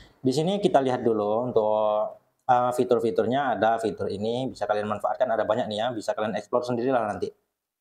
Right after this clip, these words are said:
Nih, fitur utamanya ini untuk bikin, menghasilkan ide untuk bikin konten YouTube, terus bisa, bisa bikin caption Instagram, terus bisa bikin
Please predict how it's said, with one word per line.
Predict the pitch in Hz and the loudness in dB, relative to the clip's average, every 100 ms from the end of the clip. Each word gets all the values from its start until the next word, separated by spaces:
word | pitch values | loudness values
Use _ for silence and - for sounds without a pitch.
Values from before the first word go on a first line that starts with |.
| 117 | -6
Nih, | 107 92 - | -4 -6 -6
fitur | 107 110 | -4 -2
utamanya | 110 113 113 113 123 | 2 2 2 -2 -2
ini | 107 110 101 | -2 -4 -4
untuk | 98 95 | -6 -6
bikin, | 101 104 104 101 101 _ _ _ _ 117 | -8 -10 -10 -10 -12 _ _ _ _ -4
menghasilkan | 113 110 104 104 101 | -2 -2 0 -2 -2
ide | 101 101 101 | -4 -2 -4
untuk | 98 101 | -4 -6
bikin | - 110 | -6 -6
konten | 104 101 | -4 -4
YouTube, | 107 151 131 123 123 123 | -4 -2 -2 -2 -2 -4
terus | 113 | -8
bisa, | - - 107 107 107 | -8 -8 -6 -6 -6
bisa | 98 104 | -4 -2
bikin | 101 - 104 104 104 104 _ _ _ _ _ - | -4 -4 -6 -4 -6 -8 _ _ _ _ _ -6
caption | 113 - 107 104 | -4 -2 -2 -2
Instagram, | 107 - 131 123 113 110 110 110 | -6 0 2 2 0 0 -2 -2
terus | 113 | -4
bisa | 104 101 107 | -2 -4 -4
bikin | 104 110 104 107 107 | -2 -2 -2 -2 -4